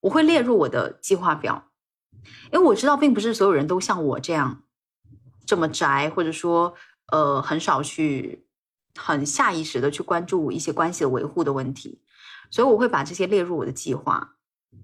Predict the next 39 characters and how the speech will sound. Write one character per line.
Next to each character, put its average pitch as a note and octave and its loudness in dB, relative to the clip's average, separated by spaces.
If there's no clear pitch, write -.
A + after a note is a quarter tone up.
我， F3+ 2
我 F3 2
怕 B3 0
别 F#3 -2
人 D#3+ 0
不 F#3 -2
了 D3 0
解 D3 -6
我， D3 0
我 D3+ -4
会 F#3 0
觉 D#3 -2
得， D#3 -2
啊， A3+ 2
我 E3 0
是 F3+ -6
不 G3 -10
是 G3+ -6
突 - -4
然 E3 -2
间 F3+ -6
就 F3+ -10
是 F3 -8
不 F3+ -4
理 D3+ -6
他 D#3 0
了， D3+ -4
或 E3+ -2
者 D#3 -4
怎 - -12
么 A#2+ -14
样， - -6
所 - 0
以 C4+ 6
我 C4 4
一 A#3 0
阶 G#3+ 2
段 G#3 0
后 D#3 -6